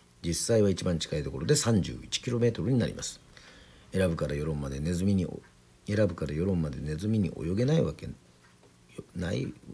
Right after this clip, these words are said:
わよね、お母さん。と思いますがね。でも実際に来ているようですよ。だから考えてもわからないことでした。百合の浜に着きました。島の真東ですから、お日様は毎朝この沖から昇ります。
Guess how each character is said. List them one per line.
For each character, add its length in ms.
わ 120
よ 120
ね、 280
お 60
母 200
さ 120
ん。 100
と 100
思 160
い 40
ま 100
す 140
が 60
ね。 360
で 80
も 100
実 260
際 100
に 100
来 80
て 80
い 60
る 80
よ 80
う 20
で 80
す 120
よ。 180
だ 80
か 120
ら 120
考 300
え 40
て 100
も 100
わ 60
か 80
ら 60
な 100
い 40
こ 100
と 100
で 80
し 80
た。 140
百 140
合 40
の 100
浜 160
に 100
着 100
き 60
ま 80
し 100
た。 160
島 240
の 80
真 120
東 280
で 80
す 100
か 100
ら、 60
お 60
日 80
様 180
は 80
毎 160
朝 200
こ 120
の 160
沖 200
か 100
ら 120
昇 140
り 80
ま 120
す。 260